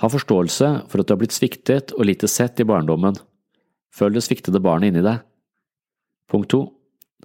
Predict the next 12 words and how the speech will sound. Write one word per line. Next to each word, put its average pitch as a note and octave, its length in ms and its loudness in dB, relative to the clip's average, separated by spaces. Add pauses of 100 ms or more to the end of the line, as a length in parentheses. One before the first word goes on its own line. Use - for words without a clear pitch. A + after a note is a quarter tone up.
(260)
Følg C#3 240 -2
med B2 140 0
på C3+ 100 -2
følelsen B2+ 560 0
av G#2+ 140 0
svikt - 420 -4
og - 140 -4
skuffelse C3 560 -2 (180)
i G#2 80 2
dine G#2 240 2
nåværende F#2 480 2
relasjoner. A2+ 540 0